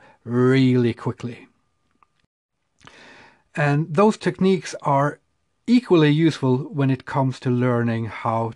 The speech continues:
to copy drawings from a book. So if you start with How to Draw Comics the Marvel Way, Bridgman's Complete Guide to Life Drawing, and Drawing on the Right Side of the Brain,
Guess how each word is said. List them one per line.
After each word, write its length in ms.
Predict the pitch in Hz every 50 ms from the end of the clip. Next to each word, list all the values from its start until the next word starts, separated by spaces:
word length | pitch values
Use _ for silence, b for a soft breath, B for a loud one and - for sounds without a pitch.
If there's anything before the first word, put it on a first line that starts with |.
| -
to 140 | - - 117
copy 420 | - _ - - 165 151 - 139 127
drawings 480 | 127 147 160 175 160 143 139 147 -
from 260 | - - 131 123 143 147 -
a 60 | 147
book. 420 | - 302 - - _ - - - _ _ _ b b b b b b b b b
So 280 | _ - - 135 131 139
if 160 | 143 127 -
you 60 | 131
start 360 | - - - 180 180 156 -
with 200 | - 135 127 117
How 220 | - - - 143 147
to 120 | - -
Draw 260 | 135 123 131 123 120
Comics 360 | 113 - - 120 117 113 - -
the 100 | - 113
Marvel 360 | 147 196 202 196 185 190 185
Way, 320 | 180 185 180 180 185 180 185 B B B B B _
Bridgman's 560 | - 143 156 151 135 135 135 143 135 135 -
Complete 580 | - - 123 113 - - 151 147 147 147 - -
Guide 300 | - 127 120 120 120 -
to 120 | - -
Life 300 | 110 120 156 180 170 -
Drawing, 440 | - 165 156 156 156 156 160 165 156 B B B B B B B B
and 520 | - 175 170 170 165 165 165 165 165 160 - - _ 180
Drawing 460 | 135 - 151 143 143 143 139 147 156
on 100 | 143 120
the 100 | 120 120
Right 220 | 123 123 123 120
Side 220 | - - 113 110 107
of 100 | 107 104
the 100 | 113 107
Brain, 380 | 113 180 202 214 220 220 208